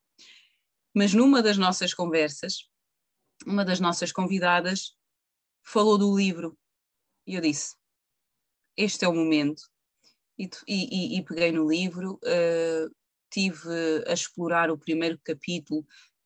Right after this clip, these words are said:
que também obriga-nos a olhar para dentro e a refletir um pouco sobre o,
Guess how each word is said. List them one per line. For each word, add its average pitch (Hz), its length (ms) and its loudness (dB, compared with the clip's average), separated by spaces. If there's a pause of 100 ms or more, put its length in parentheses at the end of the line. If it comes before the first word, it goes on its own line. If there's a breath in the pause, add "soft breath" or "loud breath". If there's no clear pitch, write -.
que 226 120 -2
também 185 380 0
obriga-nos 175 560 -2
a 165 60 -2
olhar 165 320 -2
para 160 160 -4
dentro 165 600 -4
e 160 80 -2
a 165 60 -2
refletir 165 400 -2
um 170 80 -4
pouco 160 260 -8
sobre 160 320 -4
o, 156 120 -4